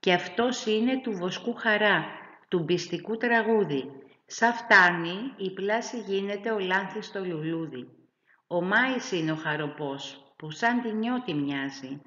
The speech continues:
και στη δουλειά, στην εξοχή, χαρούμενα μας κράζει". Τι καταλαβαίνουμε από αυτό που διαβάσαμε;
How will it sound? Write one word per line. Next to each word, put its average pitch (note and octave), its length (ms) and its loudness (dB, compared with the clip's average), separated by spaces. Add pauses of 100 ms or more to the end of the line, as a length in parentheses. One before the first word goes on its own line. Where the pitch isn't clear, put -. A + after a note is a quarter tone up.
(260)
και D#3+ 140 -4
στη C#3+ 280 -8
δουλειά, D3+ 500 0
στην D3+ 280 -6
εξοχή, D3+ 760 -4 (200)
χαρούμενα D3+ 760 0
μας C#3+ 220 -6
κράζει". C#3 580 -4 (1000)
Τι D#4+ 100 0
καταλαβαίνουμε E3+ 920 2
από D3+ 140 -4
αυτό D3 260 -6
που C#3+ 120 -10
διαβάσαμε; C3+ 840 -6